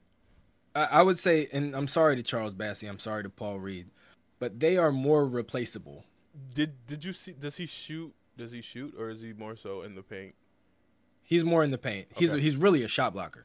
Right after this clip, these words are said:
Speaker 1: He's a
Speaker 2: Okay.
Speaker 1: defensive. He's a great defender.
Speaker 2: Are we looking at, uh, like, Nerlens Noel, like,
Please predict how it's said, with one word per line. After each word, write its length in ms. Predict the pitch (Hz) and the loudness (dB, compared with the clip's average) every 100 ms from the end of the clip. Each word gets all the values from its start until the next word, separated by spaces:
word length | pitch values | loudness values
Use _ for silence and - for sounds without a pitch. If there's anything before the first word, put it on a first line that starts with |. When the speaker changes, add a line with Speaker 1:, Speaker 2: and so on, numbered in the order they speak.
| _ | _
Speaker 1:
He's 180 | - 147 | -4 -2
a 40 | 135 | 0
Speaker 2:
Okay. 100 | 165 | -2
Speaker 1:
defensive. 580 | - 123 110 95 - _ _ _ | -2 -6 -6 -8 -12 _ _ _
He's 200 | 160 165 | 2 4
a 80 | 139 | 4
great 400 | 107 143 156 120 | 2 4 4 2
defender. 480 | 107 120 98 - - _ _ - | -6 -6 -10 -12 -20 _ _ -8
Speaker 2:
Are 160 | 101 | -6
we 100 | 110 117 | -6 -10
looking 280 | 117 117 | -10 -10
at, 160 | 110 107 | -8 -6
uh, 180 | 101 95 | -6 -6
like, 140 | 104 _ _ _ _ 117 | -10 _ _ _ _ -14
Nerlens 340 | 117 117 113 110 | -10 -10 -10 -10
Noel, 540 | 110 113 110 107 113 113 _ _ | -8 -6 -6 -8 -12 -18 _ _
like, 280 | - 95 87 | -12 -10 -12